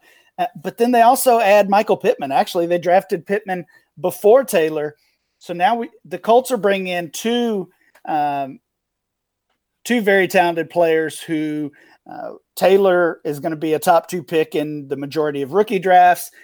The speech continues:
Pittman, a nice option in the late first round, early second round. Uh, you look at some other teams who did the same. Of course, Cincinnati, uh, with Burrow, Joe Burrow at the top. We've,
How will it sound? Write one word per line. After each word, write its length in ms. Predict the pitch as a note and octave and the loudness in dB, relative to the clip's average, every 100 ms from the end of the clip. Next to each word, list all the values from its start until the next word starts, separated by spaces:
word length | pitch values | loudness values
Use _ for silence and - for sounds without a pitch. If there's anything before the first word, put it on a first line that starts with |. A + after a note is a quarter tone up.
| _ _ | _ _
Pittman, 400 | A3 A3 F#3+ F3+ | -4 -2 -4 -6
a 80 | D#3+ | -4
nice 300 | F3 F3 G3+ | -2 -2 0
option 400 | E3 - F3+ D#3+ | 0 -2 -10 -10
in 100 | D3+ | -6
the 80 | |
late 480 | C#3+ D#3 E3 D#3+ - _ | -4 0 -2 -2 -12 _
first 300 | F3+ E3+ - | -2 -2 -2
round, 300 | E3 D#3 E3 | -2 0 -2
early 260 | E3+ E3+ D#3 | -4 -4 -4
second 400 | - E3 E3 D#3 | -2 -2 -2 -6
round. 420 | D3+ D#3 D3+ D3+ _ _ _ _ _ - | -2 -2 -2 -6 _ _ _ _ _ -18
Uh, 280 | D3 C3+ C#3 | -10 -8 -8
you 140 | D3+ D3+ | -6 -2
look 180 | F#3 F#3+ | -2 -2
at 100 | - | -2
some 140 | E3 | 0
other 220 | E3+ E3+ | 2 2
teams 340 | - F#3 F3+ - | -2 -4 -4 -4
who 80 | D#3+ | -2
did 220 | D#3+ D#3 | -2 -2
the 60 | |
same. 360 | - F#3 F3 E3+ | -2 0 0 0
Of 120 | D3+ | -4
course, 200 | E3 D3 | -2 -2
Cincinnati, 680 | F#3 E3 E3 D#3 E3+ F#3 F#3 _ _ - - _ - | -4 -6 -4 0 2 2 -2 _ _ -20 -20 _ -18
uh, 200 | - - | -14 -12
with 220 | D3+ D3 B2+ | -8 -8 0
Burrow, 400 | E3 F3+ F3+ F3 | 4 6 6 4
Joe 220 | - F3+ F3 | 2 2 4
Burrow 260 | E3+ E3+ | 4 4
at 140 | D#3 - | 2 -2
the 80 | |
top. 360 | - F3+ G3+ A#3 _ C3 | -2 2 2 0 _ -16
We've, 240 | C3+ | -14